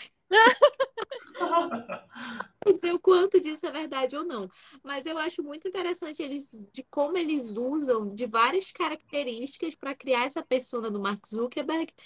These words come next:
Speaker 2: que é exatamente assim, como se ele fosse algo de fora da realidade, como se ele realmente aquela questão do estereótipo do gênio incompreendido.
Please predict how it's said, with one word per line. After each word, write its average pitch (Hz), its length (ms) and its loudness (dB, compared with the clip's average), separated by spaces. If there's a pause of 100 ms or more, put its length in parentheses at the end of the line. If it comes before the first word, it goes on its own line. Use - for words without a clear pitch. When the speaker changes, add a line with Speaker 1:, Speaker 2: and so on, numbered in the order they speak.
(280)
Speaker 2:
que - 80 0
é 247 80 10
exatamente 285 680 0
assim, 269 300 -8
como 247 240 -2
se 262 120 -2
ele 247 160 -2
fosse 269 380 0
algo 254 340 2
de 240 140 -8
fora 254 460 -4
da 254 100 -8
realidade, 208 1000 -4
como 196 240 -14
se 208 120 -8
ele 196 160 -4
realmente 214 420 -8
aquela 214 220 -6
questão 214 440 -6
do 214 200 -2 (260)
estereótipo 226 920 2
do 233 140 -8
gênio 247 760 -4
incompreendido. 208 1500 -2